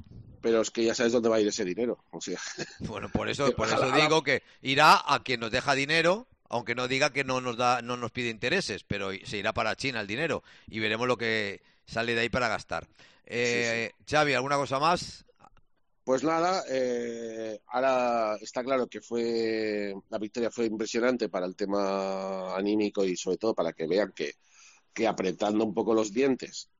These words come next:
Speaker 1: eh, pues puede sumar contra casi todos los rivales, eso que hablábamos de los rivales que no son de nuestra liga, ¿no?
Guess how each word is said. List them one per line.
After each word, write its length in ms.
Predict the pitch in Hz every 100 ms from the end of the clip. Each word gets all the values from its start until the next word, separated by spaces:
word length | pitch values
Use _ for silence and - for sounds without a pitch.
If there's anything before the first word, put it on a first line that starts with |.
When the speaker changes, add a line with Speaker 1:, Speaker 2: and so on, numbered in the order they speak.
| _
Speaker 1:
eh, 720 | - 85 - 82 - 57 62 -
pues 180 | 82 -
puede 200 | 101 107
sumar 360 | 117 120 104
contra 320 | - 95 90
casi 280 | 95 95 95
todos 160 | 101 104
los 120 | 113
rivales, 460 | 110 113 123 156 110
eso 160 | 104
que 140 | 107 101
hablábamos 400 | 98 101 98 98
de 60 |
los 120 | 98
rivales 320 | 107 143 185 165
que 100 | 175
no 80 |
son 200 | 175 180
de 80 | 175
nuestra 280 | 165 151 139
liga, 220 | 113 87
¿no? 180 | 80